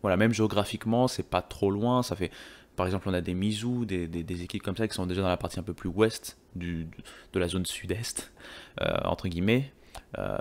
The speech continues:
ça peut faire sens. Texas, il y a une partie qui, qui peut être considérée, on va dire, ouest de sud-est. Il y a déjà Texas A and M, par exemple, en S E C. Euh, et l'Oklahoma, ça, f-, bon, voilà, c-, ça reste même géographiquement pas trop, on va dire, déconnant.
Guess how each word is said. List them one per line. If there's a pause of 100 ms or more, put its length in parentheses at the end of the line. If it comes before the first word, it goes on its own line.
ça
peut
faire
sens.
Texas,
il
y
a
une
partie
qui,
qui
peut
être
considérée,
on
va
dire,
ouest
de
sud-est.
Il
y
a
déjà
Texas
A
and
M,
par
exemple, (360)
en
S
E
C. (480)
Euh, (480)
et
l'Oklahoma,
ça,
f-, (440)
bon,
voilà,
c-, (280)
ça
reste
même
géographiquement (680)
pas
trop,
on
va
dire,
déconnant.